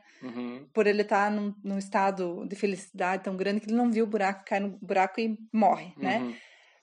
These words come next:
Speaker 2: E então ele teria, ele tinha, ele quer voltar pra Terra o quanto, o mais rápido possível pra poder se apresentar com a banda de jazz que ele a-, adora, né? Tem a
Speaker 1: Uhum.
Speaker 2: missus, missus Williams,
Speaker 1: É.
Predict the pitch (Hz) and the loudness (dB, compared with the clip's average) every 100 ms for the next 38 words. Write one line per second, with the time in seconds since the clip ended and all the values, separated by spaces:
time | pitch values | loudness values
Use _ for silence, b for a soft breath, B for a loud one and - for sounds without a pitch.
0 | - 208 202 196 196 185 185 180 208 196 | -2 0 0 0 2 2 0 -2 -6 -8
1 | 196 202 202 208 220 214 214 220 226 208 | -2 2 2 0 0 0 0 -2 -2 -2
2 | - 196 202 208 - 233 240 220 208 226 | -4 -4 -4 -4 -4 -2 0 0 4 4
3 | 262 247 233 226 226 - 202 220 233 196 | 4 4 2 2 -2 0 4 6 6 2
4 | 180 - 240 - - 196 202 - 190 196 | -2 -2 -4 -6 -14 -12 -12 -10 -4 0
5 | 240 233 202 - - 208 - 208 208 233 | 0 2 0 -2 -16 -10 -4 -4 0 0
6 | 233 233 226 254 294 B B - - 262 | 2 4 6 6 4 B B -14 6 6
7 | 262 294 285 285 277 220 208 240 - 247 | 6 2 4 2 2 2 2 0 4 2
8 | 208 202 226 247 208 185 185 185 196 - | 4 2 2 0 -2 -2 0 0 0 -2
9 | 196 202 - - 190 180 190 180 226 196 | 2 2 2 -2 -4 2 8 10 10 10
10 | 175 208 180 202 208 185 185 247 202 180 | 4 0 -2 -2 -2 -4 -4 -6 -8 -10
11 | - 190 190 214 190 180 185 240 254 202 | -14 -12 -10 -8 -10 -6 -4 -4 -6 -8
12 | - 135 | -8 -8